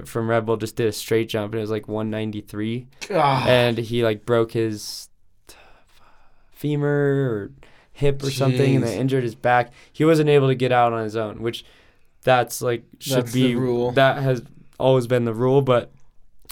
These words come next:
Speaker 1: I think Guinness might have given it to him anyways.
Speaker 2: Yeah,
Speaker 1: I
Speaker 2: they're
Speaker 1: don't
Speaker 2: just like, "Dude, I'm sorry that you did
Speaker 1: <laughs>
Speaker 2: that and you're permanently broken."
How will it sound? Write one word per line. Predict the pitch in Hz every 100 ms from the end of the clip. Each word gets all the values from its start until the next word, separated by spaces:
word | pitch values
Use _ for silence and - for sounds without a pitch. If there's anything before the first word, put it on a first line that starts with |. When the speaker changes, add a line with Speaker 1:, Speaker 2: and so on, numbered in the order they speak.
| -
Speaker 1:
I | -
think | 123 123
Guinness | 117 120 117 117
might | 113
have | 110 104 - - - - -
given | 123 117
it | -
to | 123
him | 113
anyways. | 123 151 156 160
Speaker 2:
Yeah, | 170
Speaker 1:
I |
Speaker 2:
they're | 160
Speaker 1:
don't | 135
Speaker 2:
just | 135
like, | 190
"Dude, | 190 226 220
I'm | 214
sorry | - 180 175 202
that | 165
you | 156
did | 160 160
Speaker 1:
<laughs> |
Speaker 2:
that | 165 160 165
and | 151
you're | 143
permanently | 156 165 170 160
broken." | 131 147 147 139 143 147 151